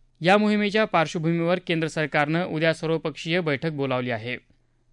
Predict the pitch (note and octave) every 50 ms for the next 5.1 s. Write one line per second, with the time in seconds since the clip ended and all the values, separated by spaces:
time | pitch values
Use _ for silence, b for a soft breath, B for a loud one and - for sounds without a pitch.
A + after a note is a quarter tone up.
0 | _ _ _ - D3 D3+ E3 F3 D#3+ A#3+ A3+ G#3 A#3 G#3+ G#3 G#3+ G#3 - A3 G#3
1 | G3+ F#3+ F#3+ F#3+ F#3+ F#3+ G3 G3+ G#3 - - F3+ E3 D#3+ D#3+ E3+ E3+ E3+ E3+ F3+
2 | F#3 F3 D#3+ D#3 - F3 E3+ D#3+ - G3 F3+ E3 - - D#3+ E3 E3 E3 F3 F3
3 | F3 - - F#3 F#3 F3 F3+ E3 D#3+ D#3+ D3+ D#3+ D3+ - - F#3 F3+ E3 D3+ C#3
4 | - D3 C#3 C#3+ E3 E3 - D3+ C#3 C3 - C#3+ B2 - - B2+ A#2+ A#2+ A2 A#2+
5 | B2